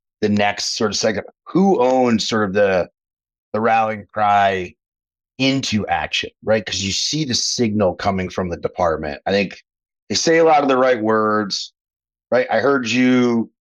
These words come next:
sort of alluding to the complexity of it, right? I think they probably over signaled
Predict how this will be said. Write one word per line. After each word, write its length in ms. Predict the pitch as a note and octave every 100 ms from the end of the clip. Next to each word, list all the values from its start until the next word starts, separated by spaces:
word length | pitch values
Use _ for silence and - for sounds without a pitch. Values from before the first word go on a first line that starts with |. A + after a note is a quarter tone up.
| _ _ -
sort 200 | G3 E3+
of 60 |
alluding 440 | D3 C#3 D3+ D3+ D3
to 120 | D3
the 120 | C3+
complexity 640 | C#3 A#2+ C3+ C3 - C3
of 80 | C3
it, 60 | C3
right? 200 | B2+ C3
I 120 | A#2+
think 240 | A2+ C#3+ C3+
they 100 | C#3
probably 720 | - B2 B2+ B2 B2+ A#2+ - _ _
over 320 | A2+ B2 A#2+ B2
signaled 540 | - A2+ A#2 D3+ F3+